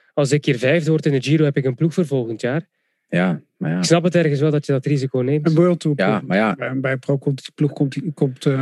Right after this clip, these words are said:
Speaker 3: Pozzovivo toch altijd wel, eh,
Speaker 1: Ja, maar goed,
Speaker 2: Hey,
Speaker 1: voor
Speaker 2: maar
Speaker 1: welk loon
Speaker 2: afgelopen,
Speaker 1: natuurlijk.
Speaker 2: ja, maar dan nog, afgelopen jaar, hij was een van de laatste renners die een contract kreeg, terwijl
Speaker 1: Hmm.
Speaker 2: die vorig jaar Giro
Speaker 3: Super.
Speaker 2: de beste man voor Nibali was, hè?
Speaker 1: Ja.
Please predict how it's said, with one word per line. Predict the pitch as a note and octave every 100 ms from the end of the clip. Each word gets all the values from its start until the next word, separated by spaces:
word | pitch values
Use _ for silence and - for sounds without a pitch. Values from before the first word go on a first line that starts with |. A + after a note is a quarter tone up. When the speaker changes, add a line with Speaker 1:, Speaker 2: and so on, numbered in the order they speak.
| C3
Speaker 3:
Pozzovivo | D3+ C#3 C#3+ C#3+
toch | C3 C#3+
altijd | C3+ C3
wel, | C3 C3 C3
eh, | C3 B2+
Speaker 1:
Ja, | B2 B2
maar | A#2
goed, | C3+ C#3
Speaker 2:
Hey, | -
Speaker 1:
voor | F#2
Speaker 2:
maar | F#2
Speaker 1:
welk | A#2+
loon | C3+
Speaker 2:
afgelopen, | C#3 C#3 F#2+
Speaker 1:
natuurlijk. | A#2+ A#2 A#2
Speaker 2:
ja, | F2
maar | G#2
dan | G2+ G2+
nog, | C#3+ - -
afgelopen | - - A2 F#2
jaar, | F2+ F#2 E2 D2+ - _ _ _
hij | - F#2
was | F#2+
een | - G#2+
van | -
de | F2+
laatste | G2 G2+ -
renners | F#2+ F2+ F2
die | G2
een | E2+
contract | - E2 - -
kreeg, | - D#2
terwijl | - F#2 F2
Speaker 1:
Hmm. |
Speaker 2:
die | E2+ - _ -
vorig | D3+ C#3+ D#3 C#3+
jaar | G2+ E2+
Giro | - D3 A3+ B2 D#2 G2 F3 _ _ _
Speaker 3:
Super. | - - - _ _
Speaker 2:
de | - -
beste | C#3+ F3+ - D3
man | D3 D3 C3
voor | C3+ B2 B2
Nibali | G#3+ E3+ G#2+
was, | F2+ D#2 -
hè? |
Speaker 1:
Ja. | A#2+